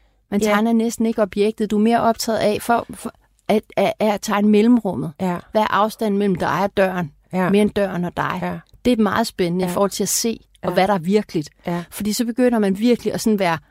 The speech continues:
Speaker 1: meget nøgtern med virkeligt, og så kan man selvfølgelig filosofisk gå ind og spørge, er det så virkeligt? Men så langt går vi ikke lige nu.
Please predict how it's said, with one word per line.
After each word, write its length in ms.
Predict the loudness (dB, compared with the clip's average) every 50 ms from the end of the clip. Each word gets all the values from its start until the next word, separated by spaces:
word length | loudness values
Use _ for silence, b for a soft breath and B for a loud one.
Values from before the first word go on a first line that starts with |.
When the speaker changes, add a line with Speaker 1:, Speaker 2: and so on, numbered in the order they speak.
| _ _ _ -12
Speaker 1:
meget 600 | -10 -10 -8 -8 -8 -8 -6 -6 -2 2 4 4
nøgtern 460 | 6 6 4 4 2 0 -4 -4 -2 0
med 220 | 0 0 0 0 -2 _ _ _ _ -20 -20 -20 _ _ _ _
virkeligt, 600 | -8 -6 -2 0 2 2 2 0 -2 -4 -4 -4 -6 _
og 80 | -10 -8
så 140 | -6 -8 -8 _ _
kan 120 | -4 -2 -2
man 100 | -2 -4
selvfølgelig 460 | -6 -8 -4 -2 -2 0 0 0 -2
filosofisk 680 | -2 -2 -2 -2 0 0 0 0 0 -2 -6 -6 -6
gå 60 | -4
ind 100 | -4 -4
og 60 | -6
spørge, 200 | -6 -4 -4 -4 -2
er 40 | -2
det 180 | 0 0 0 0
så 140 | 0 -4
virkeligt? 380 | -4 -4 -4 -6 -6 -6 -6 -6
Men 180 | -6 -6 -8 -8
så 180 | -4 -4 -2
langt 260 | -2 -2 -4 -6 -4
går 180 | -4 -4 -2 -2
vi 100 | 0 0
ikke 140 | -2 -2 -2
lige 140 | -2 -2 0
nu. 220 | 0 0 0 -2